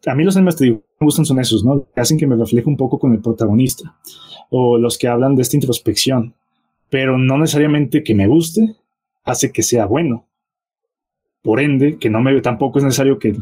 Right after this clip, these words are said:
que no me guste, significa que sea malo. Hay que entender eso por primera parte. Esa tablita que tú me dices, yo me acuerdo que la vi. Le preguntaron, no sé si fue Kubrick o Scorsese.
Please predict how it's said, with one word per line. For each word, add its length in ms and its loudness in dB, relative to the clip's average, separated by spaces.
que 100 -2
no 100 2
me 80 2
guste, 360 0
significa 360 0
que 80 -8
sea 120 0
malo. 360 -2
Hay 120 -2
que 60 -2
entender 260 2
eso 160 0
por 140 -2
primera 300 2
parte. 320 -6
Esa 180 0
tablita 300 0
que 100 -4
tú 120 2
me 140 2
dices, 420 2
yo 180 2
me 100 4
acuerdo 300 0
que 100 0
la 120 2
vi. 300 2
Le 100 -4
preguntaron, 540 -2
no 240 0
sé 120 -2
si 0 -
fue 180 -14
Kubrick 360 0
o 80 0
Scorsese. 600 -2